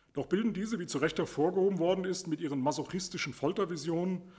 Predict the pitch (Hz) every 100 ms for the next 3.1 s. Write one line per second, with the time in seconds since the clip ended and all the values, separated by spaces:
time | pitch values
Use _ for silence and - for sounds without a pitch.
0 | - _ _ 131 139 151 180 185 165 156
1 | 147 123 156 - 175 160 131 143 143 170
2 | 147 - 123 - 170 180 143 131 170 185